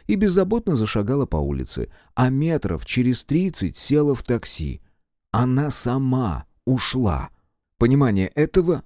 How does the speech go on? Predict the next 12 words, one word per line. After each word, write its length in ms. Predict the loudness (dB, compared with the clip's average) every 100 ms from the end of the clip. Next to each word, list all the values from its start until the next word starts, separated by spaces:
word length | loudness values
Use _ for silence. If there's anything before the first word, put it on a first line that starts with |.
| _
резануло, 920 | 0 2 2 0 0 0 0 0 -2 -8 _ _
и 100 | 2
я 220 | 4 4
одновременно 680 | 2 0 0 2 0 0 0
с 120 | 0
гномом 520 | 0 2 2 2 0 0
и 120 | 0
орком 540 | 4 2 4 2 2 -2
сделал 440 | -6 0 2 4
единственный 880 | 4 2 2 2 0 0 0 2 0 -4 _
возможный 720 | -2 0 2 2 2 2 0
вывод. 420 | 2 0 -2 -8